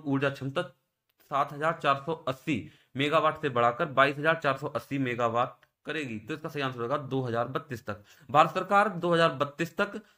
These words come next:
परमाणु ऊर्जा क्षमता सात हजार चार सौ अस्सी मेगावाट से बढ़ाकर बाईस हजार चार सौ अस्सी मेगावाट करेगी।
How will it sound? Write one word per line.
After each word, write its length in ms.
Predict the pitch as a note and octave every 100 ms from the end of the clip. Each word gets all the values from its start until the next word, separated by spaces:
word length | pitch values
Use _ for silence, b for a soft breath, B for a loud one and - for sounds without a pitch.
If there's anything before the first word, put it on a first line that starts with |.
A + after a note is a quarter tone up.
| b
परमाणु 320 | D#3 D#3 D#3 D#3+ -
ऊर्जा 340 | D3 C#3+ C#3 G2+
क्षमता 460 | - - C#3 D#3+ F#3 -
सात 260 | D3+ C3
हजार 160 | C3 C3+
चार 180 | C3+ C3
सौ 140 | D3 -
अस्सी 220 | - - E3
मेगावाट 540 | D3 C3 B2 A#2+ A#2+
से 140 | -
बढ़ाकर 340 | A2+ A#2+ B2+ F3
बाईस 240 | C#3 C#3
हजार 220 | C3+ C#3 C3+
चार 120 | B2
सौ 100 | A#2 C3+
अस्सी 420 | A2+ - B2 C3 b b b
मेगावाट 460 | A#2+ A#2 A2+ A2+ A#2
करेगी। 420 | F3 E3 A2 F#2